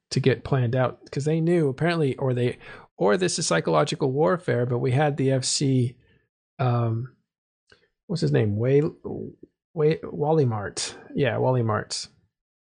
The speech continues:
He came on for an interview at the end of this, and he said that they knew about this, like, five days in advance, and for them to know about it in five days in advance, they would have had to have had a, an executive level spy.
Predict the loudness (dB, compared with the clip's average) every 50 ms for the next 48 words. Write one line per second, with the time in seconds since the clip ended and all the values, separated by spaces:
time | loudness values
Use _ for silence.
0 | _ _ _ _ _ _ _ _ _ _ _ _ -6 -2 0 0 2 2 2 2
1 | 2 2 0 0 0 0 0 2 2 2 2 2 2 0 -2 -2 -2 0 0 2
2 | 2 0 0 0 0 0 0 0 -2 -6 -10 _ _ _ _ _ _ _ _ _
3 | _ _ -2 0 2 2 2 2 2 2 2 2 2 0 0 0 2 2 2 2
4 | 2 2 0 -2 -2 -2 -2 -2 -2 0 0 -2 -2 -2 0 0 0 2 2 0
5 | 0 0 0 0 0 0 -2 -2 -2 0 0 2 2 2 2 0 -2 -2 -4 -2
6 | -2 -2 0 0 2 2 2 2 2 0 0 0 2 2 2 2 2 2 0 0
7 | 0 0 -2 0 0 2 2 2 2 2 0 2 2 0 0 0 2 2 2 2
8 | 2 2 2 2 4 4 2 2 2 0 0 2 2 0 0 0 0 -2 0 0
9 | -2 -2 -4 -4 -4 -2 0 2 2 2 2 0 0 0 -2 0 0 2 0 0
10 | 0 0 -2 -2 0 2 2 2 2 0 -2 -6